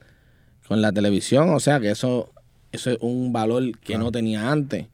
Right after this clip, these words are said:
Speaker 1: Eh, así que creo que vamos por buen camino. Creo que vamos por buen camino.
Speaker 2: ¿Empezaste tú en las gradas tomando notas solo?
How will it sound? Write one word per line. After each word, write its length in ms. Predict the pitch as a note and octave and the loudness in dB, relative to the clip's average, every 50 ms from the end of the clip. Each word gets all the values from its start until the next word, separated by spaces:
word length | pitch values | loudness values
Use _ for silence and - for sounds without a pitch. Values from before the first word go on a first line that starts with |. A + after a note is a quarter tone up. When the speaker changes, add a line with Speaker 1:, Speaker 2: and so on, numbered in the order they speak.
| _ _ _ _ _ _ _ _ _ _ _ _ _ - | _ _ _ _ _ _ _ _ _ _ _ _ _ -4
Speaker 1:
Eh, 480 | - C3 C3 C3 B2+ B2 A#2+ A2+ A2+ G2 | 0 2 4 4 4 4 4 2 2 2
así 300 | - A#2 A#2 - C3+ B2 | 0 -2 0 0 0 0
que 420 | B2+ B2 B2 B2 A#2+ A#2 G#2+ F#2+ - - _ _ _ - - - - _ - - _ _ _ _ _ _ - | 2 2 2 4 4 2 2 0 -4 -8 _ _ _ -20 -20 -20 -20 _ -20 -20 _ _ _ _ _ _ -2
creo 200 | - C3 D3 D#3+ | 2 4 6 8
que 60 | E3+ | 8
vamos 220 | D#3+ E3 E3+ D#3+ | 8 8 8 6
por 120 | D#3 C#3+ B2+ | 4 4 2
buen 200 | B2 C3+ C3+ B2+ | 4 2 2 0
camino. 420 | - C#3 B2+ A#2+ A2 G#2+ F#2+ - - - _ _ _ _ - _ _ _ _ _ _ _ - - - | 0 0 0 0 0 -2 -4 -6 -10 -16 _ _ _ _ -20 _ _ _ _ _ _ _ -20 -12 -4
Creo 140 | - A2+ | -2 0
que 80 | A#2 A#2 | 0 0
vamos 180 | A#2+ A#2+ A#2+ A#2 | 0 0 0 -2
por 100 | G#2+ F#2+ | -2 -4
buen 160 | G2+ G#2 G2 | -4 -6 -6
camino. 280 | G#2+ G2+ F#2 F2 D2+ - - - F2+ - _ - | -6 -6 -6 -8 -10 -12 -14 -16 -16 -14 _ -6
Speaker 2:
¿Empezaste 600 | C3 B2+ - B2 A2+ - C#3 D3 - - F#3 E3+ | -4 -2 2 2 4 4 4 2 4 6 4 6
tú 380 | - E3 F3 G3 G3 G3+ F#3+ E3 | 6 6 8 8 8 6 4 2
en 160 | C#3+ C3 C3 | 0 0 2
las 160 | C3 B2+ A#2 | 2 2 2
gradas 460 | A2+ C3+ D3 D#3+ E3 E3 E3 D#3 D3 | 2 2 4 4 4 4 4 2 2
tomando 400 | - - B2 A#2+ C3 C#3 C#3+ C#3 | 2 0 2 2 2 2 4 4
notas 320 | C#3 C#3 C#3 C#3 C#3 B2+ - | 4 4 2 2 2 0 2
solo? 480 | - D3 D#3+ D#3 D3 C#3+ C#3+ C#3+ - | 2 4 6 6 6 6 4 2 -2